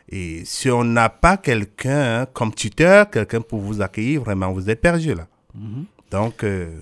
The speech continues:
Speaker 1: on essaye de rassurer ceux-là qui arrivent qu'en fait, vous êtes entre les bonnes mains, vous êtes à la bonne place.
Speaker 2: En quoi la semaine qui démarre là, donc la semaine nationale de l'immigration francophone, est, est-elle importante ? En quoi c'est important pour vous ?
Speaker 1: C'est important pour nous, euh, dans la mesure où c'est une,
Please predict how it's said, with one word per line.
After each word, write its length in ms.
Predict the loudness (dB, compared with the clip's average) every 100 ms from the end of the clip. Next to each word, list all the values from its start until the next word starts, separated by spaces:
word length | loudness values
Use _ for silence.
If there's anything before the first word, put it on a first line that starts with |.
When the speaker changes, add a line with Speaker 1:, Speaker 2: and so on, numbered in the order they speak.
| -10
Speaker 1:
on 140 | -6 -6
essaye 380 | -2 0 0 -2
de 460 | -4 -2 -2 -4 0
rassurer 460 | 0 2 0 0
ceux-là 300 | 0 -2 -2
qui 160 | -2 -2
arrivent 360 | 0 -2 -4
qu'en 240 | -4 -4 -2
fait, 280 | 0 -2 -2
vous 140 | -2
êtes 160 | -2 -2
entre 240 | -10 -6
les 80 | -2
bonnes 180 | 2 4
mains, 160 | 4 0 -8 -20 -4
vous 80 | -2
êtes 120 | 4
à 40 | 6
la 100 | 8
bonne 200 | 6 6
place. 340 | 2 0 -10 _ _
Speaker 2:
En 120 | -10 -2
quoi 140 | 0
la 140 | 0
semaine 400 | 0 2 4 2 -2
qui 220 | -10 -2
démarre 360 | 2 2 0
là, 260 | 0 0 0
donc 220 | -4 -4
la 80 | -6
semaine 300 | -2 -2 0
nationale 500 | 0 0 0 0 0
de 80 | 0
l'immigration 600 | 0 0 0 -2 -2 -4
francophone, 580 | -2 -2 -4 -2 -2 -2
est, 440 | -2 -4 -4 -6
est-elle 260 | -4 -4 -4
importante ? 460 | -4 -6 -6 -4
En 100 | -4
quoi 160 | -2 0
c'est 100 | 0
important 440 | -2 -6 -6 -8
pour 200 | -8 -12
vous ? 220 | -10 -12 -6
Speaker 1:
C'est 140 | 0
important 460 | 2 2 2 4 4
pour 240 | 4 4
nous, 300 | 6 8 8
euh, 720 | 8 6 6 4 2 0 0 -2
dans 260 | 0 2
la 120 | 2
mesure 480 | 2 0 0 0 0
où 80 | 0
c'est 380 | 0 -2 0 0
une, 200 | -2